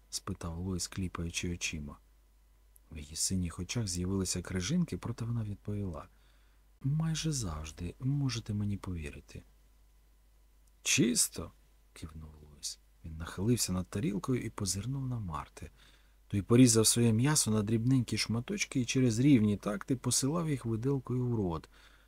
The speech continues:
У той час як очима невідривно пас Адді. «Мені звеліли показати вам місто», повідомила Адді.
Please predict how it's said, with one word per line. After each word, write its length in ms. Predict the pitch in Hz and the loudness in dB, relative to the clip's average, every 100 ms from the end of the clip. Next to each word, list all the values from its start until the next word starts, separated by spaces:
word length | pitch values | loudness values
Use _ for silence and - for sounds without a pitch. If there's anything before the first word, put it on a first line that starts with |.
| _ _ _ - | _ _ _ -14
У 60 | |
той 180 | - 90 | -8 -4
час 300 | - 139 - | -2 -2 -4
як 140 | 98 | -6
очима 400 | 98 - 139 113 | -4 -2 0 0
невідривно 680 | 95 98 98 101 139 135 113 - | 0 0 0 0 -2 -2 -4 -4
пас 340 | 110 107 - - | -4 -2 -2 -4
Адді. 540 | - 71 71 - - _ _ _ _ _ _ _ _ _ _ _ _ _ _ _ - | -6 -6 -8 -14 -14 _ _ _ _ _ _ _ _ _ _ _ _ _ _ _ -4
«Мені 420 | 107 135 151 135 | 0 2 0 0
звеліли 520 | 113 120 131 156 135 | 0 2 2 4 2
показати 560 | 120 113 117 123 123 113 | 0 -4 -2 -2 -2 -2
вам 180 | 113 107 | -2 0
місто», 480 | 104 85 - 76 - _ _ _ _ | -2 -4 -8 -12 -12 _ _ _ _
повідомила 640 | 85 82 82 85 87 87 - | -8 -6 -2 -2 -2 -6 -8
Адді. 460 | 85 78 76 78 | -10 -8 -10 -12